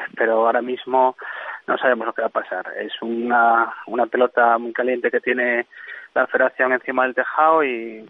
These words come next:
y a ver cómo, cómo lo resuelven. Lo resol-, resolverán lo mejor posible. Hablar de justicia y de no justicia en estos momentos, pues, no, no vale para nada. Y que la se-, eh,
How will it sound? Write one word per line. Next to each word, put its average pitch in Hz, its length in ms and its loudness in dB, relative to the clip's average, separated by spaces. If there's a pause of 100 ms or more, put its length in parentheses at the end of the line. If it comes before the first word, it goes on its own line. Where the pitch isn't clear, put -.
(120)
y 110 100 -12
a 110 80 -4
ver 117 140 -8
cómo, 117 680 0
cómo 117 220 -4
lo 117 60 -4
resuelven. 113 520 0 (160)
Lo 107 100 -4
resol-, 107 320 -6
resolverán 117 760 -2
lo 127 40 0
mejor 123 320 0
posible. 180 520 2 (720)
Hablar 120 280 4
de 135 60 4
justicia 131 640 -2
y 120 40 -4
de 127 100 -4
no 127 80 -2
justicia 120 720 0 (100)
en 120 120 -8
estos 120 200 -10
momentos, 123 480 -4
pues, 113 300 -2 (220)
no, 120 480 2
no 120 100 2
vale 120 160 4
para 117 180 2
nada. 160 320 4 (680)
Y 127 340 -4
que 123 80 -4
la 117 80 2
se-, 117 140 -6
eh, 113 720 -2